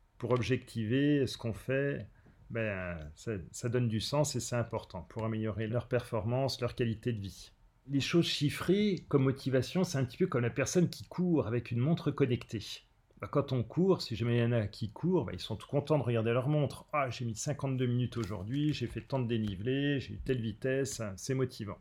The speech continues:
Donc c'est important de chiffrer pour motiver nos patients. C'est toujours, euh, possible qu'un jeune décroche, hein, par manque de motivation. Faut se mettre à leur place, hein. Quand nous, on a une entorse de cheville, bon, on fait la rééducation, puis c'est terminé.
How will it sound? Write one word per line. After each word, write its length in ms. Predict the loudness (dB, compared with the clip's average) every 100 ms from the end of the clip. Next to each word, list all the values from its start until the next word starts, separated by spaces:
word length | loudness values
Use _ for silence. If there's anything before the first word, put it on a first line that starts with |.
| -16 -20 _
Donc 180 | -4 -2
c'est 140 | 0
important 440 | -2 0 -2 0 -2
de 40 |
chiffrer 760 | -2 -4 -8 -6 -2 0 0 -2
pour 200 | -4 0
motiver 440 | 0 0 -2 0 2
nos 140 | 2
patients. 420 | -2 -6 -6 -8 -10 -20 _ -18 -12
C'est 240 | -4 -4
toujours, 400 | -2 2 4 4
euh, 460 | 4 4 2 0 -2 -8 -10 -8
possible 380 | -2 -2 -2 -4
qu'un 140 | -2
jeune 260 | 0 0 0
décroche, 480 | 0 2 2 2 0
hein, 140 | -2
par 180 | -2 0
manque 200 | 0 2
de 80 | 2
motivation. 720 | 0 -2 -2 -2 0 -2 -2 -4 -20 -20 _
Faut 120 | -6
se 140 | -2
mettre 180 | -2 2
à 40 | 2
leur 160 | 0
place, 320 | 2 0 2
hein. 160 | -2 -2 -6 -20 -20 -8
Quand 140 | 0
nous, 80 | 4
on 120 | 6
a 80 | 8
une 100 | 8
entorse 340 | 6 4 2 4
de 100 | 2
cheville, 460 | 2 0 4 2 0 -12 -4
bon, 160 | 0
on 40 | 0
fait 140 | 2
la 100 | 2
rééducation, 640 | 2 0 -2 -4 -2 0
puis 100 | 0
c'est 160 | -2 -4
terminé. 500 | -2 0 2 4 2